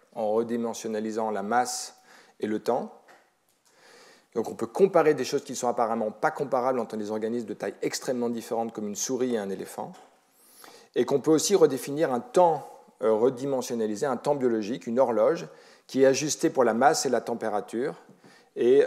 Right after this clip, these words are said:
euh, et qui, euh, veut dire simplement qu'en fait, que le temps bat plus rapidement lorsque la taille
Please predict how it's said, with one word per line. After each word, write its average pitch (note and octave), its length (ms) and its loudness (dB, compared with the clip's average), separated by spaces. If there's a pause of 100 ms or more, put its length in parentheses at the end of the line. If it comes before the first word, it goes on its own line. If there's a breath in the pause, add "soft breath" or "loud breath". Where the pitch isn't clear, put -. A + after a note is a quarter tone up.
euh, G#2+ 1200 0
et A#2 160 -4
qui, C#3+ 380 -6
euh, A2 240 0
veut G2 140 -10
dire A#2+ 140 -4
simplement A#2+ 480 -4
qu'en A#2 120 -10
fait, A#2+ 140 -6
que A#2 100 -6
le G#2+ 140 -2
temps C3+ 460 -2 (100)
bat A2+ 140 -4
plus - 160 -2
rapidement A#2+ 480 -2
lorsque B2 240 -4
la G2+ 140 -4
taille B2 320 -4